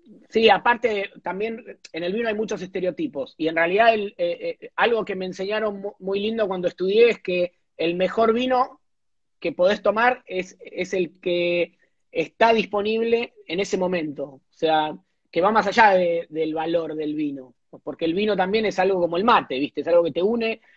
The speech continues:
algo que tiene que ver con la familia, con lo familiar, con, con, con un festejo, con el afecto, es algo muy, muy histórico dentro de, de nuestra sociedad, el vino es importantísimo. Hay, hay países que no toman vino, por ejemplo,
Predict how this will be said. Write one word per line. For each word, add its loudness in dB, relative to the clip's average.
algo 4
que -4
tiene -4
que 0
ver -2
con -6
la -2
familia, 0
con -4
lo -4
familiar, 2
con, -4
con, -6
con -4
un -4
festejo, 4
con -2
el -4
afecto, 0
es -4
algo 0
muy, -4
muy -4
histórico 2
dentro 0
de, 0
de -4
nuestra -4
sociedad, 4
el 0
vino 0
es -4
importantísimo. -4
Hay, 0
hay 0
países -2
que -6
no -4
toman -4
vino, -2
por -6
ejemplo, -20